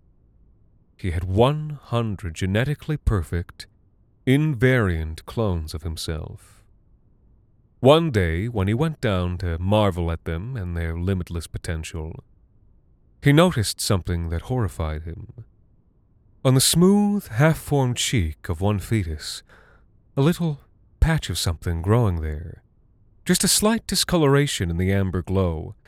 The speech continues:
a waxy paleness, trailing faint tendrils into the amniotic fluid which congealed slightly around them.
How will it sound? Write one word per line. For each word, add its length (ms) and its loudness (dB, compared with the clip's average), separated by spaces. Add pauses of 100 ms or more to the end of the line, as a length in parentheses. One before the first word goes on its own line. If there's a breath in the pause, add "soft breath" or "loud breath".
(460 soft breath)
a 60 0
waxy 720 0
paleness, 720 -2 (420 soft breath)
trailing 460 2
faint 400 -2
tendrils 560 -2
into 120 -2
the 160 0
amniotic 520 0
fluid 360 0
which 160 -6
congealed 600 0
slightly 460 -2
around 400 -2
them. 160 -12